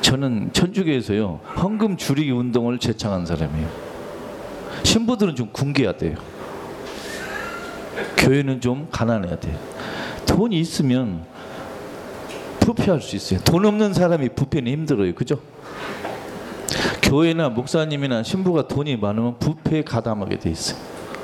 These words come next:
돈을 많이 주는 사람에게 가까이 갈 수 있어요. 그러니까 어느 목사나 신부가 일 년 동안에 "내가 올해 부자를 몇 명 만났나? 오백 명. 가난한 사람 두 명." 이러면 돼요, 안 돼요?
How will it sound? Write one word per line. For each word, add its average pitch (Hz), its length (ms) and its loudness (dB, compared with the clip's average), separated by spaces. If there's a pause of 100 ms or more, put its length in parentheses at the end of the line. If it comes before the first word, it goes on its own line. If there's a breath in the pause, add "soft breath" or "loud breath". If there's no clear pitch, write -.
(760 loud breath)
돈을 185 320 8
많이 151 320 4
주는 143 300 0
사람에게 123 520 2
가까이 147 460 2
갈 98 120 2
수 - 140 -2
있어요. 82 440 2 (480 loud breath)
그러니까 156 320 6 (280 loud breath)
어느 165 200 6
목사나 147 500 2
신부가 113 500 2
일 135 160 4
년 147 180 2
동안에 107 460 0 (360 loud breath)
"내가 139 200 4
올해 147 200 2
부자를 135 500 2
몇 117 140 0
명 127 160 0
만났나? 104 600 0
오백 98 300 2
명. 85 220 -2
가난한 151 400 2
사람 127 360 -2
두 165 200 2
명." 120 260 -2
이러면 156 260 -2
돼요, 120 200 0
안 92 120 -4
돼요? 85 180 -2